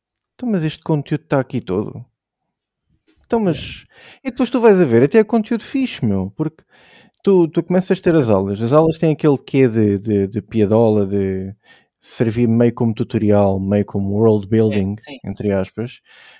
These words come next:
Speaker 1: mas tens também a parte off, que funciona quase como um persona, para, para aumentar o teu <laughs> social link, vá, digamos assim,
Speaker 2: Yeah.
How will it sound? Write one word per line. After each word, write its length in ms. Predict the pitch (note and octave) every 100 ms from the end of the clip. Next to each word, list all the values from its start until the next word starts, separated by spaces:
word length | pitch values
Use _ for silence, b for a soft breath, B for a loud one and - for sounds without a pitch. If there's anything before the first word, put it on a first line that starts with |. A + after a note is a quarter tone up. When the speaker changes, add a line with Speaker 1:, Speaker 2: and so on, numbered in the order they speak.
| B
Speaker 1:
mas 280 | C3+ D3 C#3+
tens 240 | E3+ E3 -
também 260 | D#3+ D3+
a 60 | C#3+
parte 540 | _ D3 C3+ - - - -
off, 500 | A2 G#2 - - _ _ _ _ _
que 60 | -
funciona 340 | C#3 - C#3
quase 200 | C3 C3+ -
como 180 | B2+
um 60 | B2+
persona, 680 | C3 A#2+ - A#2 G2+ G#2 C3 _ _
para, 260 | A2 G#2 G2+
para 120 | G#2+
aumentar 300 | A2 G#2+ A2+
o 40 | G#2
teu 120 | A2
<laughs> 0 |
social 420 | - C3 - A#2+
link, 280 | G#2 A#2 B2
vá, 160 | G#2 G#2
digamos 300 | G2+ F#2+ F#2+
assim, 260 | F#2
Speaker 2:
Yeah. 80 | G2+